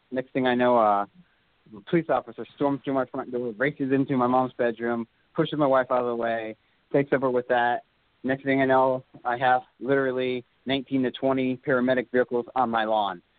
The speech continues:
and, um, they're all in there working on my mom. Um, they bring her back. Yeah, and this is, and I'm not even to the bad part yet. <laughs>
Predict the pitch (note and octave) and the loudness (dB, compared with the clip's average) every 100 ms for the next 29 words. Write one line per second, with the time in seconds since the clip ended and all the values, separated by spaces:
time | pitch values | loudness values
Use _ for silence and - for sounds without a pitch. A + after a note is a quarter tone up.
0 | _ - C3+ B2+ A#2 A#2 A2+ A2 G#2+ A2 | _ -2 0 4 2 2 -2 -2 0 2
1 | A2 G#2+ A2+ B2+ B2+ C3 A#2+ A#2 A#2 A#2 | 0 -2 0 2 2 0 0 -2 -2 -2
2 | A2+ G#2+ G2+ F2+ _ _ _ _ - B2+ | 0 0 -2 -4 _ _ _ _ 0 2
3 | B2 A#2+ A2 G#2+ _ _ _ _ A2+ G#2 | 4 2 -2 -6 _ _ _ _ -4 -4
4 | G#2 C#3+ D3+ D3+ D#3+ A2 - _ _ _ | -2 0 2 2 0 -2 -18 _ _ _
5 | _ _ _ _ _ _ _ _ _ _ | _ _ _ _ _ _ _ _ _ _
6 | _ _ _ - C#3+ C#3+ - - - - | _ _ _ -2 0 0 -6 -20 -18 -6
7 | D3 F3 F#3 D#3+ D3+ D3+ D3+ E3+ G3 E3+ | -2 0 0 0 -2 -2 2 2 2 0
8 | D3 B2+ D#3 F3+ D#3 A#2+ A2+ G#2+ _ - | -2 -2 0 0 -2 -6 -6 -10 _ -2
9 | A#3+ - _ _ A#3 G#3 _ _ - F#3+ | -2 -4 _ _ -6 -6 _ _ -6 -6